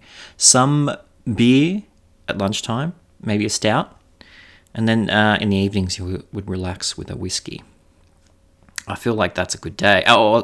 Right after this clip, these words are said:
I forget, actually, uh, he would also sip wine at dinner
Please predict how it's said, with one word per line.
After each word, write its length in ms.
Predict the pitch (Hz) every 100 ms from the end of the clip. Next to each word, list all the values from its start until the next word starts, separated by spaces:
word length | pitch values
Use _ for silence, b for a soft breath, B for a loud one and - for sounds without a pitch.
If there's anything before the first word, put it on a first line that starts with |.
| -
I 260 | 101 90 98
forget, 560 | - 107 - - -
actually, 520 | 85 - - 95 98 -
uh, 260 | - -
he 160 | - 98
would 120 | 98
also 280 | 98 - -
sip 240 | - -
wine 240 | 98 87 62
at 100 | -
dinner 280 | - 71